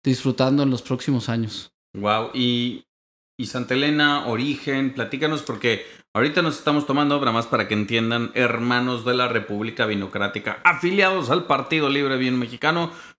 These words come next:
Speaker 2: nos estamos tomando, no a Sofí, a Sofí en este espacio creo que ya somos todo, hashtag todos somos Sofí,
Speaker 1: <laughs>
Speaker 2: pero ahora nos estamos pisteando una cosa muy hermosa, déjame lo saco, para que tú nos expliques, digo, no es video, es audio, pero para poder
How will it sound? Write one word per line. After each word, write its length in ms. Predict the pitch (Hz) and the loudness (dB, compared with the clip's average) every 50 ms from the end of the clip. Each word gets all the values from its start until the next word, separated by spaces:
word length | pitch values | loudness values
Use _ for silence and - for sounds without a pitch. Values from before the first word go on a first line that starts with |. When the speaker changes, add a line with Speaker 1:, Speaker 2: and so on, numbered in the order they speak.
| - | -2
Speaker 2:
nos 160 | - 143 143 180 | -2 0 0 0
estamos 360 | 175 - 254 262 285 262 - | -2 -2 0 0 0 0 0
tomando, 480 | 220 196 202 202 202 208 220 214 - - | 0 0 2 2 2 0 0 -2 -2 -2
no 280 | 107 104 104 104 101 101 | -2 0 0 0 0 0
a 60 | 101 | -2
Sofí, 400 | - 127 113 - 139 156 160 - _ _ _ _ _ _ - | -2 -2 -4 -4 -4 -6 -8 -10 _ _ _ _ _ _ -6
a 140 | - 98 101 | -4 -4 -4
Sofí 380 | - 107 98 - 123 131 139 | -4 -6 -4 -2 0 0 2
en 100 | 135 131 | 2 2
este 200 | 131 127 - 135 | 0 0 -2 -4
espacio 440 | 120 - - 123 120 120 127 120 107 | -4 -2 -2 -2 0 0 -2 -2 -2
creo 140 | 123 117 110 | -4 -4 -4
que 160 | - 113 107 | -4 -4 -4
ya 100 | 113 110 | -4 -4
somos 320 | 110 - 120 113 110 107 | -4 -4 -4 -4 -4 -4
todo, 220 | - 127 113 110 110 | -2 -2 -2 -2 -4
hashtag 500 | - - 135 139 - - - 139 127 - | -4 -2 -2 -2 -2 0 -2 -2 -2 -2
todos 240 | - 127 123 123 117 | -2 -2 -2 0 0
somos 300 | - 123 117 113 110 110 | 0 0 0 0 0 0
Sofí, 480 | 113 113 139 180 226 277 - - - - - - - | 0 2 2 2 2 2 0 -2 -6 -16 -20 -20 -20
Speaker 1:
<laughs> 220 | - - - - - | -20 -20 -12 -2 0
Speaker 2:
pero 220 | 135 139 147 156 | 2 2 2 2
ahora 320 | 196 247 269 247 247 254 | 0 0 0 2 0 0
nos 180 | 240 208 147 131 | 0 -2 -4 -4
estamos 380 | 127 120 - 156 170 180 175 175 | -6 -4 -4 -4 -4 -4 -6 -6
pisteando 560 | - 170 165 - 202 196 185 180 175 170 131 | -6 -8 -6 -2 -2 -2 0 0 -2 -2 0
una 220 | 120 123 131 127 | 2 0 0 0
cosa 260 | - 131 120 135 135 | 0 -2 -2 0 0
muy 360 | 123 117 107 104 104 107 117 131 | 0 0 0 0 0 0 0 0
hermosa, 540 | 151 156 165 165 160 143 123 160 214 220 202 | -2 -2 -2 -2 -2 -2 -2 -2 -4 -4 -6
déjame 220 | - - 117 107 | -8 -6 -6 -4
lo 140 | 104 110 107 | -4 -4 -2
saco, 280 | 131 139 147 185 190 190 | -2 -2 -2 -4 -4 -2
para 220 | 156 123 120 113 | -2 -2 -2 -2
que 80 | - 107 | -4 -6
tú 160 | - 120 113 | -6 -6 -6
nos 160 | 113 113 120 | -6 -8 -10
expliques, 600 | 120 - - 117 117 - 123 123 120 - - - _ _ _ _ _ _ _ - | -10 -6 -4 -4 -2 -2 -2 -4 -4 -6 -12 -18 _ _ _ _ _ _ _ -2
digo, 160 | 104 104 101 | 0 2 4
no 80 | 110 | 4
es 80 | 123 110 | 2 4
video, 360 | 113 120 127 147 139 131 135 | 4 4 4 4 4 4 2
es 100 | 131 131 | 2 2
audio, 340 | 156 160 147 135 151 190 180 - | 2 2 2 2 0 0 0 0
pero 260 | 120 117 113 107 - | -2 -2 -2 -4 -6
para 280 | - 110 101 104 101 - | -4 -4 -4 -4 -4 -4
poder 460 | 104 101 104 104 101 107 - - | -2 0 0 0 0 -2 -6 -16